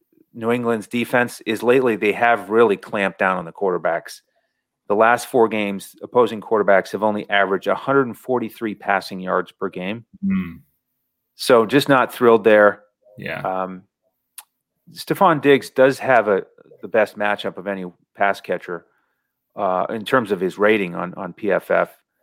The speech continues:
Speaker 1: But it's, you know, to follow up on, on the running backs, that has been the, the weakness, if there has been one lately for New England.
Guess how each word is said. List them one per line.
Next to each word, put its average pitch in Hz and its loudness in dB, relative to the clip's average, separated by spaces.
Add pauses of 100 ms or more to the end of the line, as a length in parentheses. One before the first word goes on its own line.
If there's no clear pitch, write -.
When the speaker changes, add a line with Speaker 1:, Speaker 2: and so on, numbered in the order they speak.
(800)
Speaker 1:
But 104 2 (540)
it's, - -8
you 120 -10
know, 110 2
to 113 -10
follow 127 6
up 117 0
on, 107 0
on 110 -4
the 101 -8
running 123 2
backs, 92 0
that 113 2
has 123 2
been 104 -2
the, 95 -4
the 95 -6
weakness, 104 -4
if 104 -4
there 95 -4
has 123 0
been 95 -8
one 92 -8
lately 87 -8
for - -6
New 92 -10
England. 92 -10